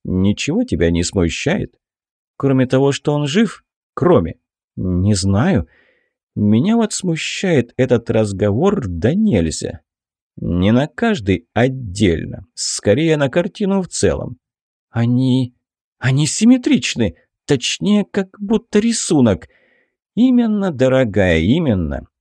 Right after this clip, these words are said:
И рисунок, пожалуйста, запомни. Вечером нарисуешь и покажешь. Да, дедушка, что это?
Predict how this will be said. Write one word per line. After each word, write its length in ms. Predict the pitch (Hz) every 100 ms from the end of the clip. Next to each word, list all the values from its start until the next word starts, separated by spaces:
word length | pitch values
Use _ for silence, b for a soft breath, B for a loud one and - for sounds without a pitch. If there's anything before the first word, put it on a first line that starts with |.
| -
И 120 | 95
рисунок, 680 | 92 85 - 202 240 226 -
пожалуйста, 800 | 90 87 98 92 90 - - 85
запомни. 1040 | 82 110 196 _ - 104 92 92 85 76 _ -
Вечером 640 | 78 92 160 - 95 92
нарисуешь 720 | 90 87 76 - 185 123 -
и 60 | 156
покажешь. 800 | - 160 - 90 73 53 - - _ _ _ _ _
Да, 280 | 101 101 190
дедушка, 480 | 135 107 104 - 104
что 300 | - - 240
это? 320 | 123 - 85